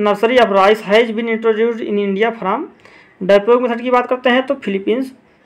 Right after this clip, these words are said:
मनीला से जो है introduce किया गया है इंडिया में।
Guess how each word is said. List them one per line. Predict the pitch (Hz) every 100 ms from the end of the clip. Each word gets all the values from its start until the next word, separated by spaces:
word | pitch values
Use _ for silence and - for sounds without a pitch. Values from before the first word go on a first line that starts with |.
| _
मनीला | 190 190 185 185
से | 220 277 - _ _ _ 196
जो | 180
है | 214 269
introduce | 220 196 190 180
किया | - 185
गया | 190
है | 247 320
इंडिया | 180 165 165
में। | 160